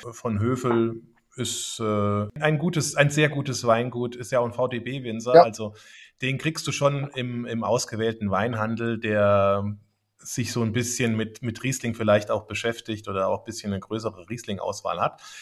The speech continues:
Speaker 1: aber auf jeden Fall im Weingut. Passt er denn auch gut zur, zur Happy Four?
Speaker 2: Sehr gut sogar. Und da bin ich, ich bin auch gar nicht, also ich bin nicht so ein Typen, die sagen, du musst den und den Wein zu Foie Gras machen. Das ist ja, das ist das Geheimnis von Food Pairing.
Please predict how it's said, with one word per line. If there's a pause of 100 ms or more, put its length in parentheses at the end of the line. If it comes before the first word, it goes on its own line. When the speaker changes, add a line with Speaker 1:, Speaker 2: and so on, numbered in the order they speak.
(200)
Speaker 1:
aber
auf
jeden
Fall (260)
im
Weingut.
Passt
er
denn
auch
gut
zur,
zur
Happy
Four? (260)
Speaker 2:
Sehr
gut
sogar. (1040)
Und
da
bin
ich,
ich
bin
auch
gar
nicht,
also
ich
bin
nicht
so
ein
Typen,
die
sagen,
du
musst
den
und
den
Wein
zu
Foie
Gras
machen.
Das
ist
ja,
das
ist
das
Geheimnis
von
Food
Pairing.